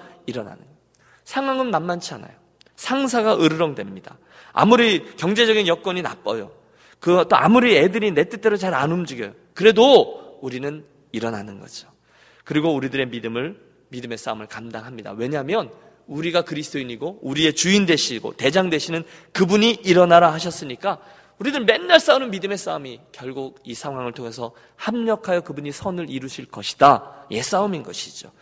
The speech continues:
그리고 나아가는 거예요. 그때 여러분 보십시오. 백이면 백, 사단의 괴계는 틀림없습니다. 그 힘든 상황 보고 우리로 스스로 겁에 질려 스스로 포기하게끔 하는 일입니다. "아이고, 저 철병거들 좀 봐.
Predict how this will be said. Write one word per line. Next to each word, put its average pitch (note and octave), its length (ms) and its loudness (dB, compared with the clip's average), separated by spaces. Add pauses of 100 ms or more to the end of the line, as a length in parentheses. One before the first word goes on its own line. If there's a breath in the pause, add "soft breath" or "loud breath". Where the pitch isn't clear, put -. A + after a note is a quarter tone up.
(140)
그리고 A#3 180 -2
나아가는 F3+ 540 -4
거예요. - 160 -20 (500 soft breath)
그때 A#3 300 0
여러분 A3 380 4
보십시오. D#3 400 -4
백이면 G3 440 0
백, D#3 240 -4
사단의 C4 460 -2
괴계는 F3+ 380 -4
틀림없습니다. A#2+ 800 -10 (540 soft breath)
그 G#3+ 140 2
힘든 D4 440 0
상황 A#3 380 2
보고 F#3 460 0
우리로 D#3+ 300 -2
스스로 C#4 420 -2
겁에 E3+ 260 2
질려 C#3 400 -2 (320 loud breath)
스스로 A#3 400 2
포기하게끔 A3 640 -4
하는 E3 320 -8 (320)
일입니다. G2+ 300 -16 (580 soft breath)
"아이고, D3+ 360 -4
저 B2+ 260 -6
철병거들 D#3+ 1120 -6
좀 C#3+ 260 -8
봐. G2 200 -18